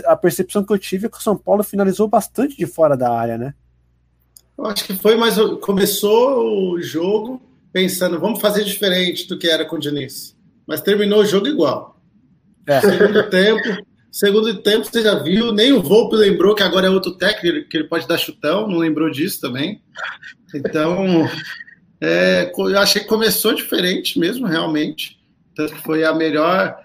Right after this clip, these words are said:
Speaker 2: talvez foi o melhor tempo que São Paulo teve no, em dois mil e vinte e um. Porém, depois, depois ficou muito mais do mesmo.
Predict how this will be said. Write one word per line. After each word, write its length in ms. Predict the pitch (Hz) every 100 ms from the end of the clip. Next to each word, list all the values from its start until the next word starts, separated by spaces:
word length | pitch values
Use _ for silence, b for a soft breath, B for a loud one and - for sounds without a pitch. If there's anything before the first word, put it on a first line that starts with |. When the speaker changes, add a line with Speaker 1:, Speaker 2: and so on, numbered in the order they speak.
| B -
Speaker 2:
talvez 340 | 160 143 156
foi 140 | 180
o 20 | 170
melhor 320 | 165 196 -
tempo 240 | 196 190
que 80 | -
São 160 | 185 160
Paulo 300 | 165 165 160
teve 420 | 160 160 139 147
no, 640 | 147 147 143 143 139 139
em 40 | 139
dois 180 | 151
mil 140 | 131 143
e 40 |
vinte 220 | 139 139
e 60 | 165
um. 220 | 165 269 _ _ _ _ _ _ _ _ _ _ _ _ _ _
Porém, 460 | 262 277 202 196 294
depois, 720 | 277 269 196 202 262 262 208
depois 380 | 220 214 214 214
ficou 260 | 247 202
muito 500 | 190 180 214 269 269
mais 280 | 220 214 101
do 140 | 151
mesmo. 360 | 302 151 156